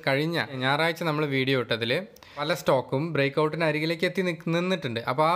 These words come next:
വാച്ച് ലിസ്റ്റിലെടുത്ത് നോക്കിയിട്ട്, അപ്പോൾ അതായിരിക്കും ചിലപ്പോൾ നാളെ വാങ്ങിയാൽ കൂടുതൽ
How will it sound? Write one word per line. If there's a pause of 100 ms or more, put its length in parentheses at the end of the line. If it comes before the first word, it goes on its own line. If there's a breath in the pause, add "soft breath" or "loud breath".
വാച്ച്
ലിസ്റ്റിലെടുത്ത്
നോക്കിയിട്ട്, (360 loud breath)
അപ്പോൾ (120)
അതായിരിക്കും
ചിലപ്പോൾ (200)
നാളെ
വാങ്ങിയാൽ
കൂടുതൽ